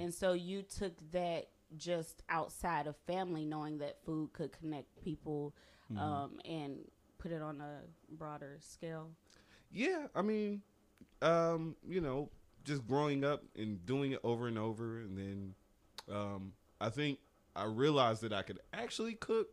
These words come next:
Speaker 2: once I started, like, showing friends, like,
Speaker 1: Mm.
Speaker 2: you know, "Hey, y'all want, y-, y'all want, like, quesadillas?" And then I go to the kitchen and make quesadillas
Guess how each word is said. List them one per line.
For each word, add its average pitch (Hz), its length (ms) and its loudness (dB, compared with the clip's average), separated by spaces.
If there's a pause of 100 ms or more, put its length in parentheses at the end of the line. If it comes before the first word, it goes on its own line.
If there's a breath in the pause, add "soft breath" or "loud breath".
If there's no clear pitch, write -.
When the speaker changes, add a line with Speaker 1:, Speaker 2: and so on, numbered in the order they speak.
(460 soft breath)
Speaker 2:
once 139 260 2
I 131 60 4
started, 117 380 0
like, 95 220 -2 (760)
showing 117 400 2
friends, 104 520 0
like, 90 280 -4
Speaker 1:
Mm. 175 180 -2 (160)
Speaker 2:
you 123 120 0
know, 107 240 0
"Hey, 175 200 6
y'all 147 240 8
want, 170 260 4 (160)
y-, 120 200 -2
y'all 135 220 4
want, 147 320 -2
like, 113 280 -2
quesadillas?" 165 720 0
And 113 140 0
then 113 80 4
I 107 100 4
go 110 180 4
to 117 140 0
the 113 60 4
kitchen 113 280 0
and 101 80 -2
make 104 140 0
quesadillas 104 760 -2